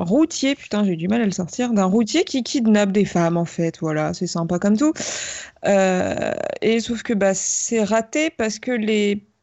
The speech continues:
personnages principaux, on n'a pas forcément envie qu'ils s'en sortent, en fait, parce que, bon, concrètement, elles sont dans cette situation complètement, euh, de leur faute, et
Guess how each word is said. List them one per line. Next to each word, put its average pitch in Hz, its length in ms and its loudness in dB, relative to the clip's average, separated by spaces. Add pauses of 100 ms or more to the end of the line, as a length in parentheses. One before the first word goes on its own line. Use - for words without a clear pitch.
personnages 240 600 -2
principaux, 240 800 0 (480)
on 226 80 4
n'a 240 140 4
pas 359 200 2
forcément 339 480 0
envie 320 200 0
qu'ils 311 160 0
s'en 311 180 -2
sortent, 359 280 0
en 262 100 2
fait, 254 300 0
parce 214 220 0
que, 247 280 2
bon, 208 320 0 (140)
concrètement, 220 640 0
elles 196 120 2
sont 233 140 2
dans 208 120 6
cette 208 200 2
situation 196 560 2
complètement, 175 600 0
euh, 156 420 0 (880)
de 208 80 6
leur 196 180 4
faute, 392 300 0 (840)
et 311 140 2